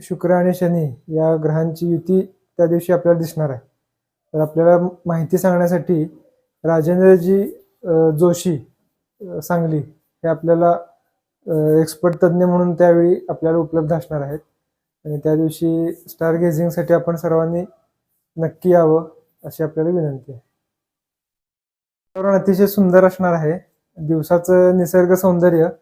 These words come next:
तिथले काही पॉइंट्स, अ, एलिफंट रॉक्स असतील, डेंजर ड्रॉप असेल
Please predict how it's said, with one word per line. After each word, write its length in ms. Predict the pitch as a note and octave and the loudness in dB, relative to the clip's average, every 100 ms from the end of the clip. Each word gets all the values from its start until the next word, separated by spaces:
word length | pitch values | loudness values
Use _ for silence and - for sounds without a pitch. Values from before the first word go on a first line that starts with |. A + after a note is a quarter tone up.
| _ _ _ _ | _ _ _ _
तिथले 220 | - E3+ | -8 -4
काही 200 | E3 E3+ | 2 2
पॉइंट्स, 520 | F3 F3 F3 F#3 - _ _ _ _ _ - | 4 4 2 0 -6 _ _ _ _ _ -6
अ, 40 | |
एलिफंट 640 | D3+ D#3 D#3 E3+ E3 F3 E3+ | -2 0 2 0 0 0 2
रॉक्स 260 | F3 - | 0 0
असतील, 400 | D#3+ - E3 E3 | -8 -4 -2 0
डेंजर 320 | D#3+ D#3 E3 | 0 2 0
ड्रॉप 240 | D#3+ E3 D#3 | 2 0 0
असेल 340 | D#3 D#3 D3+ | -2 -2 -4